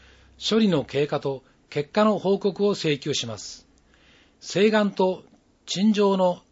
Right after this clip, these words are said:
提出要件や処理手続きはほぼ同様ですが、請願の提出には市議会議員の紹介を必要とする一方、陳情は紹介を必要としない点が異なります。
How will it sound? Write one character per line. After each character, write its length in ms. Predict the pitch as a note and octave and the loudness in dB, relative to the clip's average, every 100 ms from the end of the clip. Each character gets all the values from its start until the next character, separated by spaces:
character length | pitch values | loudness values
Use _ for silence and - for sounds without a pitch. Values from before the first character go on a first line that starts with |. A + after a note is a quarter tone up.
| _ | _
提 200 | - G#3 | -2 -2
出 200 | G#3+ - | -2 -2
要 200 | G#3 G#3 | 0 0
件 240 | F3+ C#3+ A#2 | 0 -4 -4
や 220 | G#2 G2 _ _ _ | -10 -14 _ _ _
処 200 | - D#3+ | -6 -2
理 200 | G3+ G3+ | -2 -2
手 140 | - D3+ | -8 -10
続 280 | G3+ G3+ | -6 -6
き 80 | C#3 | -6
は 180 | A#2+ G#2+ _ _ | -10 -10 _ _
ほ 160 | G#3 | -4
ぼ 220 | G3+ D3 - _ | 0 0 -2 _
同 240 | A2 D3 G3+ | -4 0 2
様 160 | G3+ | 2
で 100 | D#3 | 0
す 120 | - | -4
が、 200 | A2 G2 - _ _ _ | -10 -14 -18 _ _ _
請 300 | - - F#3+ | -18 0 2
願 220 | A3 G#3+ G3+ | 4 2 2
の 120 | G3 | 0
提 220 | F#3 F#3+ | -2 -4
出 180 | - F#3+ | -4 -4
に 120 | D#3+ | -4
は 220 | B2 G2+ - _ _ _ | -4 -8 -18 _ _ _
市 240 | - - D#3+ | -10 -8 -4
議 120 | G#3 | 0
会 260 | G#3+ G#3 G3 | 4 4 4
議 160 | A3 | 0
員 140 | F3+ C#3 | 0 -2
の 140 | A2+ | -6
紹 200 | - E3+ | -6 -6
介 240 | F3+ F#3 F3+ | -2 0 0
を 120 | E3 | -2
必 220 | - F3 | -6 -6
要 100 | E3+ | -6
と 120 | E3 | -6
す 140 | - E3 | -8 -6
る 100 | A#2+ | -6
一 140 | G#2 _ | -10 _
方、 240 | C#3 A2 F#2+ _ _ _ _ | -6 -6 -8 _ _ _ _
陳 260 | - E3+ G3+ | -8 -2 0
情 220 | G3 F#3 | 2 2
は 300 | E3+ E3 - _ | 2 0 -8 _
紹 280 | - F3 G#3 | -8 -4 0
介 260 | G#3+ G3+ | 2 2
を 120 | G3+ | 0
必 260 | E3+ - G3+ | -4 -10 -4
要 120 | G#3 | -2
と 120 | G3+ | -2
し 120 | - G3 | -4 -2
な 100 | F#3+ | -2
い 120 | D3 | -2
点 200 | B2+ B2+ | -6 -6
が 160 | E3 | -6
異 220 | F3 A#2+ A#2+ | -8 -10 -10
な 80 | |
り 120 | G#2+ F#2 | -10 -14
ま 120 | F2+ | -18
す。 320 | - - _ | -20 -20 _